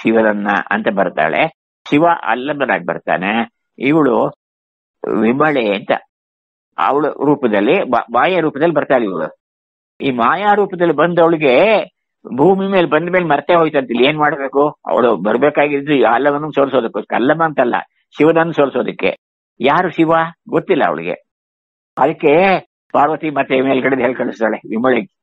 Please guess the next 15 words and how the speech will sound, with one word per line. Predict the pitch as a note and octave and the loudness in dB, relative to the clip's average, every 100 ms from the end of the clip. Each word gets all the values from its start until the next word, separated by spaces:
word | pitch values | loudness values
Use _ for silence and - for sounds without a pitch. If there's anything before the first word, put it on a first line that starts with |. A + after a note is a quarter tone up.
| - | -4
ವಿಮಳೆ | B2 D#3 D3+ | 0 2 4
ಅಂತ | C#3 B2 | 2 0
ಅವಳನ್ನ | A#2 | -2
ಕಳಿಸ್ತಾಳೆ. | A#2 B2 A2+ G#2+ F#2+ - _ _ _ - | -2 -2 0 -2 -2 -6 _ _ _ -4
ಬಹಳ | E2+ G#2 | -2 0
ಒಳ್ಳೆ | G#2 G#2 C3 | 0 0 0
ಪಾತ್ರ | C#3 G#2 G2+ G2+ | 0 -2 -2 -2
ಇದು | F#2 | -4
ವಿಮಳೆ, | D2+ _ - G2 G2+ F#2 - _ _ _ _ - | -8 _ -4 -2 0 -2 -8 _ _ _ _ -14
ತುಂಬಾ | - E3+ G3 | -8 -2 0
ಬುದ್ಧಿವಂತೆ | - B2 F#3 F3 G2+ | 0 4 4 4 -2
ಅವಳು, | D#2 D2+ D#3+ - _ _ _ _ _ C3 | -4 0 -2 -4 _ _ _ _ _ -6
ಮತ್ತೆ | C#3+ D#3 D3 | -2 0 0
ಸ್ಪಷ್ಟವಾಗಿ | B2+ - B2+ - - D3+ D#3+ | -2 -6 -8 -4 0 0 0
ಮಾತಾಡುವಂತವಳು, | D3+ A#2 - - G#2+ G2 F2 D#2+ | -2 -2 -2 -2 -2 0 0 0